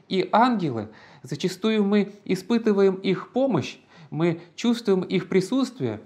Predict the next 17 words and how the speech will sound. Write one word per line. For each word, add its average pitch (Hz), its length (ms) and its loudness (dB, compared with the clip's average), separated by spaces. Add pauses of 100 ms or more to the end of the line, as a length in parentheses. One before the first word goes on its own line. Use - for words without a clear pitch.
(220)
Считается 180 540 0
так, 190 240 2
что - 280 0
ангелы 180 540 4 (260)
часто, 175 480 2
они 170 300 -2 (380)
стараются 175 500 2
пробудить 175 540 0
наши 156 260 0
совести. 165 520 -2
Вот 131 120 -4
когда 147 340 2
у 143 80 2
нас 143 320 0 (300)
совесть 135 560 2 (220)
болит, 151 440 2 (280)
э, 131 340 -2